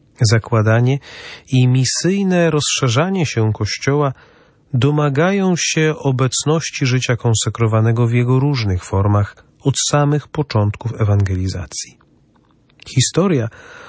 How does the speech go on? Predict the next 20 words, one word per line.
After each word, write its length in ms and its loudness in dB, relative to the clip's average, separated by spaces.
odnotowuje 720 2
wiele, 680 0
wielkie 480 0
zasługi 640 0
rodzin 480 0
zakonnych 640 0
w 80 -20
krzewieniu 480 0
wiary 420 2
i 80 2
formowaniu 640 0
nowych 540 0
kościołów, 840 -6
od 160 0
starożytnych 840 -2
instytucji 600 0
monastycznych 760 0
przez 180 2
zakony 340 0
średniowieczne, 920 -2